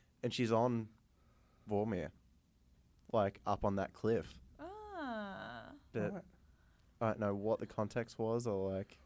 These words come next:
Speaker 3: Well,
Speaker 2: I think it was just a screen test, that.
Speaker 1: Yeah.
Speaker 3: Yeah.
Speaker 1: Don't know.
Speaker 3: 'Cause she, her role was reduced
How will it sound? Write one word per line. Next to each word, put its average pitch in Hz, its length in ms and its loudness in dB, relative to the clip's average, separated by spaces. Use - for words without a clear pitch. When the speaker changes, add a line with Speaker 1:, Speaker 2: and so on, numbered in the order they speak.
Speaker 3:
Well, 208 280 6
Speaker 2:
I 190 120 2
think 320 140 -2
it 453 40 -2
was 466 140 -4
just - 200 -6
a 339 40 -6
screen 208 340 -2
test, - 400 -12
that. - 240 -14
Speaker 1:
Yeah. 143 400 4
Speaker 3:
Yeah. 160 220 -4
Speaker 1:
Don't 135 100 -2
know. 123 60 0
Speaker 3:
'Cause - 480 8
she, 185 960 0
her 185 220 6
role 190 320 10
was 160 260 4
reduced - 960 0